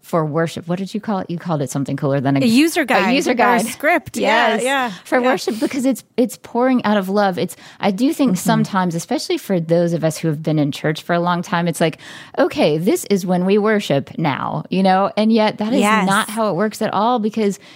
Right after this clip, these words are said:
Speaker 1: it is coming
Speaker 2: <laughs>
Speaker 1: out of a heart of love, because he knows he is dearly, perfectly, deeply loved. And because of God's love for him,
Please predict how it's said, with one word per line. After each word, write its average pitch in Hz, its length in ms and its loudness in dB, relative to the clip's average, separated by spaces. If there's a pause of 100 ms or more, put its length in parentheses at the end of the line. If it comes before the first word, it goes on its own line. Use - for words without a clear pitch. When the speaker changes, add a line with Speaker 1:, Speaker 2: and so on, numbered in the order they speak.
(120)
Speaker 1:
it 240 120 2
is 254 140 0
coming 240 500 2
Speaker 2:
<laughs> - 0 -
Speaker 1:
out 208 200 2
of 196 100 0
a 196 120 2
heart 202 340 -2
of 190 160 -4
love, 208 340 0
because 202 380 0 (240)
he 254 340 2
knows 196 320 2
he 220 300 0
is 165 200 0
dearly, 156 520 2
perfectly, 160 720 -2
deeply 156 440 0
loved. 139 560 0 (340)
And 190 160 2
because 196 280 -2
of 147 100 -6
God's 190 280 0
love 185 180 0
for 156 140 -8
him, 208 420 -2